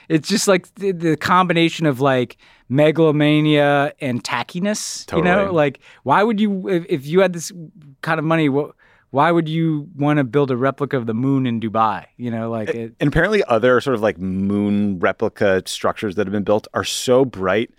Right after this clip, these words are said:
Speaker 2: that they block out the natural sky, that it causes, like, massive light pollution. Like, the irony is so rich and so
Speaker 1: Yeah,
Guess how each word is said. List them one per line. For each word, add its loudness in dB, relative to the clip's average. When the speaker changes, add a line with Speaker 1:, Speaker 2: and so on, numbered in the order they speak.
Speaker 2:
that -8
they 0
block -2
out 0
the -2
natural -6
sky, -2
that -6
it -14
causes, -12
like, -6
massive -8
light -8
pollution. -4
Like, -4
the 0
irony 2
is 0
so 0
rich -4
and -12
so -8
Speaker 1:
Yeah, 0